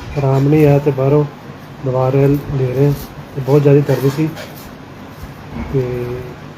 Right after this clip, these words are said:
ਅੱਜ ਥੋੜ੍ਹੇ ਜਿਹੇ ਠੀਕ ਹੋਏ ਆ ਤੇ ਆਪ ਜੀ ਦੇ ਸਾਹਮਣੇ ਦੋ ਚਾਰ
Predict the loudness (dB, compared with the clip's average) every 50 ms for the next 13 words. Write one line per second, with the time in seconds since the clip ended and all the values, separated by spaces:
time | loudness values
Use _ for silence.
0 | -18 -18 -18 -18 -18 -18 -18 -18 -12 -6 -2 -2 0 0 0 2 4 4 6 6
1 | 6 4 4 4 2 4 6 6 6 8 8 6 4 4 4 4 4 2 2 0
2 | 0 2 4 6 6 6 4 0 -6 -12 -14 -16 -18 -18 -20 -20 -20 -18 -18 -16
3 | -6 0 2 4 6 6 6 6 4 2 0 -4 -10 -16 -18 -18 -18 -18 -18 -18
4 | -20 -18 -18 -18 -16 -14 -14 -14 -14 -16 -18 -18 -18 -18 -18 -18 -18 -18 -18 -18
5 | -16 -16 -16 -16 -16 -16 -16 -16 -16 -16 -16 -16 -16 -18 -18 -18 -18 -18 -16 -16
6 | -16 -16 -16 -8 0 4 4 4 6 6 4 4 4 4